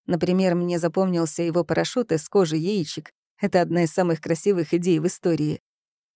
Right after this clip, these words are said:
Однако сама идея принадлежит не ему, она действительно происходит из классической легенды о Тануке. Да, но я думаю, что представить это в изображениях —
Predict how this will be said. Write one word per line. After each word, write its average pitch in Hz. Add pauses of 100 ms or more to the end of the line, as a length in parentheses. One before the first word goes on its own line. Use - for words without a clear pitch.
(680)
Однако 208
сама 220
идея 240
принадлежит 196
не 220
ему, 170 (260)
она 196
действительно 220
происходит 196
из 180
классической 175
легенды 196
о 254
Тануке. 160 (800)
Да, 180
но 165
я 170
думаю, 220
что -
представить 185
это 190
в 165
изображениях — 165